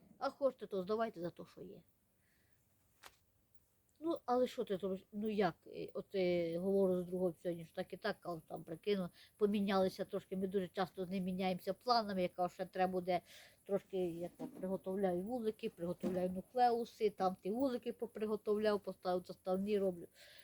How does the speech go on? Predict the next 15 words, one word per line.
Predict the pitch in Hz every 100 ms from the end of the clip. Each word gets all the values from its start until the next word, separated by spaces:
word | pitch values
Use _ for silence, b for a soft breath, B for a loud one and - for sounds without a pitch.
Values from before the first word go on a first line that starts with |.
| B
щоб | 196 180
на | 180 180
весну | 185 185 - 185
було. | 170 180 185 185 - _ _
Бо | 196
тому | 233
що, | 226 208
знаєте, | 214 196 185
коли | 214 208
буде | 196 202
холодно, | - 220 185 185
тоді | - 196
не | 190
схочеться | - 196 - 147
робити. | 135 -